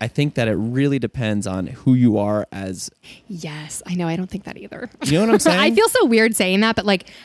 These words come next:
Speaker 2: I, I've never really kind of gotten on board with that whole, like, soulmate idea. Like, I
Speaker 1: Yeah.
Speaker 2: can really feel something for you and really be connected.
Speaker 1: Yeah.
Speaker 2: But I also think that I could create that with somebody else potentially
Speaker 1: You, and you
Speaker 2: if it was the
Speaker 1: can,
Speaker 2: right
Speaker 1: and
Speaker 2: fit.
Speaker 1: you
Speaker 2: Yeah.
Speaker 1: have.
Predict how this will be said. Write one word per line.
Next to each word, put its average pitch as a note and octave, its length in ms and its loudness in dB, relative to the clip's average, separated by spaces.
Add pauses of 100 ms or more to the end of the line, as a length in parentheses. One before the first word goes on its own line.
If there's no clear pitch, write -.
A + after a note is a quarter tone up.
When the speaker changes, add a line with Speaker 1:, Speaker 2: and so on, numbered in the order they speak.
(180)
Speaker 2:
I, A#3+ 360 0
I've A3+ 140 0
never A3+ 220 4
really D4 200 2
kind G#3+ 180 -2
of F#3 60 0
gotten F#3 180 -2
on F3+ 140 2
board E3 180 -2
with F3 100 -2
that E3+ 120 -4
whole, E3+ 240 0
like, D#3+ 160 -4
soulmate G#3 480 -4
idea. D4 340 -4
Like, G#3+ 220 -2
I G#3+ 80 -2
Speaker 1:
Yeah. B3+ 80 0
Speaker 2:
can D4+ 160 4
really G3 280 0
feel F3 460 0
something C4+ 400 -2
for C#4 120 -6
you C#4 180 0
and F#3 120 -2
really F#3 140 -4
be F3+ 100 -4
connected. G3 540 -6
Speaker 1:
Yeah. A2+ 400 -2
Speaker 2:
But G3+ 120 0
I G3 80 0
also G3 220 0
think F#3 200 0
that E3+ 80 -2
I D#3+ 80 -2
could E3+ 140 -2
create E3 200 -6
that - 120 -6
with E3 100 -4
somebody E3 240 -4
else G3 160 -4
potentially E4 680 -4
Speaker 1:
You, C#3+ 80 -2 (140)
and B2+ 120 0
you A#3 60 4
Speaker 2:
if - 120 0
it - 80 -2
was F3+ 100 2
the D#3 60 0
Speaker 1:
can, F#3 80 0
Speaker 2:
right E3 180 -2
Speaker 1:
and A#2+ 120 -2
Speaker 2:
fit. - 60 0
Speaker 1:
you B2 180 0
Speaker 2:
Yeah. D3 160 -4
Speaker 1:
have. G2 420 -16